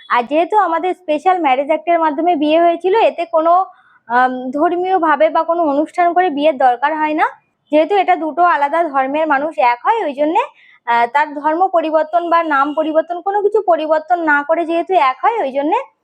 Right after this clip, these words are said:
শুধুমাত্র এই আইনত বিয়েটাই মানে যথেষ্ট হয় স্পেশাল ম্যারেজ অ্যাক্টে।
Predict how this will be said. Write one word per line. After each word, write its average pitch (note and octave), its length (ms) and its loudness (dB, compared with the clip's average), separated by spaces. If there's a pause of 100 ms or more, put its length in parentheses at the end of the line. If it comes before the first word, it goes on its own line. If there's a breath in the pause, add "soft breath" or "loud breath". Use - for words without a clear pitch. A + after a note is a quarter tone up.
(200)
শুধুমাত্র G4 540 0
এই A4+ 180 2
আইনত C#4+ 400 0
বিয়েটাই E4+ 500 2
মানে F#4+ 220 -2
যথেষ্ট D4 440 0
হয় A#3 220 0
স্পেশাল C#4 380 -4
ম্যারেজ G#3+ 260 0
অ্যাক্টে। - 300 -6